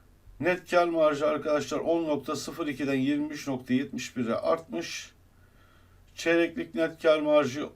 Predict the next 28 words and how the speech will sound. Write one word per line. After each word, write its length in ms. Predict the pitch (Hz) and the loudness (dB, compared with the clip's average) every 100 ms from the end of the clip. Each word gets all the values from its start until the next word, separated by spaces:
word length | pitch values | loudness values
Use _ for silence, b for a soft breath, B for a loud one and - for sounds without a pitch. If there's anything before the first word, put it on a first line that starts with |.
| _ _ | _ _
yüzde 300 | 143 139 151 | -4 -2 0
on 200 | 160 151 | 0 2
bir 140 | 143 | 0
nokta 300 | 143 127 - | 0 -2 -4
on 200 | 285 - | -4 -2
birden 240 | 294 123 120 | 0 2 4
yirmi 340 | 123 143 147 | 4 4 0
üç 160 | 143 135 | -4 -4
nokta 260 | 127 - | -6 -4
yetmiş 420 | 131 139 123 - | -6 -6 -12 -8
bire 120 | 123 117 | -4 -2
yükselmiş. 760 | 147 - 160 151 - - - - | -4 -2 0 0 -2 -10 -12 -4
Öz 220 | 165 139 | -4 2
sermaye 440 | 147 139 147 147 | 2 4 2 0
karlılığı 600 | 139 147 131 120 135 147 - B B B | 0 0 0 0 -2 -4 -10 B B B
on 220 | - 160 143 | -2 0 4
bir 160 | 127 | 4
nokta 340 | 143 147 - 143 | 4 0 -2 -2
altmış 420 | - - 131 - | 0 -4 -12 -4
birden 320 | 131 117 151 - _ _ b b b - | -2 0 -2 -6 _ _ b b b 0
on 240 | 156 156 | 2 2
beş 220 | 135 120 | 0 -2
nokta 340 | 147 - - 127 | -4 -6 -4 -4
doksan 440 | 147 - 139 127 | -4 -2 0 2
bire 140 | 127 151 | 0 0
yükselmiş 540 | 131 - 139 117 - | -2 0 -2 -2 -4
arkadaşlar. 720 | 107 - 110 104 - - - - _ B B B B B B B B B - | -8 -8 -10 -8 -10 -12 -14 -20 _ B B B B B B B B B -12
Şişenin 640 | - - 185 175 175 | -8 -4 -2 0 -4